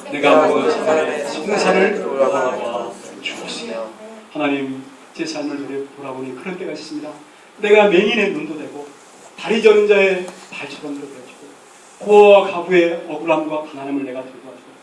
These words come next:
그런, 그런 복된 시절, 그렇게 하나님 앞에 나를 세웠던 그런 시절이 있었는데 하나님, 그런 날이 회복되기를 원합니다. 여러분, 하나님이 복 주시면,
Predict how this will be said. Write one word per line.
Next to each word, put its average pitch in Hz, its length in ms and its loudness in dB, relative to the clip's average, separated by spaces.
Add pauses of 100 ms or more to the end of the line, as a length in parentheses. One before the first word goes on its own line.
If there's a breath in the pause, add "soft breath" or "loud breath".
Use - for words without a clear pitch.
(260)
그런, - 480 -6 (120)
그런 277 320 -4
복된 196 400 -6
시절, 165 300 -12 (680)
그렇게 240 280 -8
하나님 214 340 -2
앞에 202 160 -6
나를 190 240 -6
세웠던 185 500 -12
그런 160 160 -12
시절이 156 220 -14
있었는데 131 480 -18 (440)
하나님, 123 240 -16
그런 - 200 -12
날이 117 200 -14
회복되기를 180 540 -8 (220)
원합니다. - 320 -20 (640)
여러분, 143 280 -6
하나님이 131 400 -10
복 143 160 -8
주시면, 127 360 -10